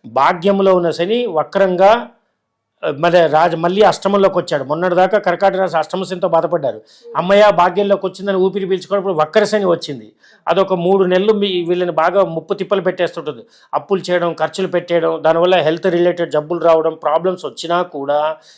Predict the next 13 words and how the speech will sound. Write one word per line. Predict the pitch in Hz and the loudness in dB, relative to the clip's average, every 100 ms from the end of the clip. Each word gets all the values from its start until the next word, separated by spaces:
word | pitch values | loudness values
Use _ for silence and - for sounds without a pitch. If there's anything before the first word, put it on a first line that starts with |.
| _ 147 | _ -6
వీళ్ళ | 170 180 | 0 2
వ్యయం | 139 151 190 214 | 2 2 4 4
ఆపుతారంటే | 180 180 - 175 170 170 | 4 2 -2 0 0 0
ఆపరు, | 147 165 180 123 - | 0 2 0 -2 -8
ఎందుకంటే | 147 170 156 | -6 -4 0
లోన్లు | 165 165 | 0 0
వస్తాయి, | 156 165 | -2 0
అప్పులు | 151 - 156 | 0 0 -4
వస్తాయి, | 151 160 160 | -4 -6 -4
చేసేస్తూనే | 156 170 160 160 | -6 -4 -6 -10
ఉంటారు, | 151 165 | -8 -8
పెడుతూనే | 156 139 156 160 | -8 -12 -6 -4
ఉంటారు. | 143 165 226 | -2 -4 -4